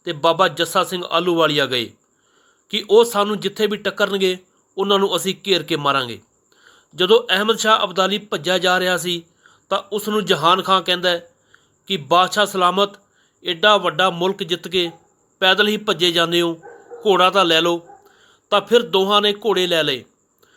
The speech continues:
ਤੇ ਉਹ ਅਟਕ ਦਰਿਆ ਦੇ ਕਿਨਾਰੇ ਪਹੁੰਚ ਗਏ ਤੇ ਉਹਨਾਂ ਦੇ ਪਿੱਛੇ ਗੁਰੂਆਂ ਦੇ ਸਿੰਘ ਬਾਬਾ ਚੜ੍ਹ ਸਿੰਘ ਤੇ ਬਾਬਾ ਜੱਸਾ ਸਿੰਘ ਆਹਲੂਵਾਲੀਆ ਵੀ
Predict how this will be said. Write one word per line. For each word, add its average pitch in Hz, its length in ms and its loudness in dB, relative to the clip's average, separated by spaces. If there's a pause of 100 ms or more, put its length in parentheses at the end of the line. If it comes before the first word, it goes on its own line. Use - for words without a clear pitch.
(280)
ਤੇ 214 200 2
ਉਹ 214 340 4
ਅਟਕ 302 220 -2
ਦਰਿਆ 196 320 0
ਦੇ 196 120 0
ਕਿਨਾਰੇ 175 380 0
ਪਹੁੰਚ 160 260 -4
ਗਏ 139 200 -4 (760)
ਤੇ - 220 -4
ਉਹਨਾਂ 226 300 4
ਦੇ 226 100 4
ਪਿੱਛੇ 208 540 -2 (560)
ਗੁਰੂਆਂ 214 440 4
ਦੇ 226 120 4
ਸਿੰਘ 220 320 -4 (400)
ਬਾਬਾ 175 340 2
ਚੜ੍ਹ 208 320 -2
ਸਿੰਘ 208 320 -4 (400)
ਤੇ 190 60 -6
ਬਾਬਾ 175 340 0
ਜੱਸਾ 180 340 -2
ਸਿੰਘ 190 180 -4 (100)
ਆਹਲੂਵਾਲੀਆ 175 600 2
ਵੀ 170 200 -2